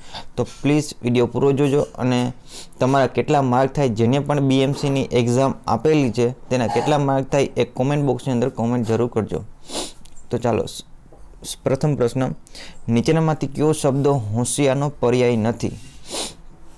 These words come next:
તો હોશિયાર એટલે શું? એમાં આવશે કુશળ,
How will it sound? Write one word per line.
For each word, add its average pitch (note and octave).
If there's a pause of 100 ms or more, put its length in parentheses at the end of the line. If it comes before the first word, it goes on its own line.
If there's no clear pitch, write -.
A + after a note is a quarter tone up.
(1040)
તો B2+
હોશિયાર B2
એટલે D3
શું? D3+ (140)
એમાં B2
આવશે C3+
કુશળ, C#3